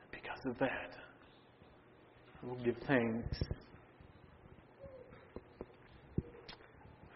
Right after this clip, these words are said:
always and for everything. This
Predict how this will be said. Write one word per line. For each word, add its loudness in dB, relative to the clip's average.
always 12
and 6
for 8
everything. 0
This 12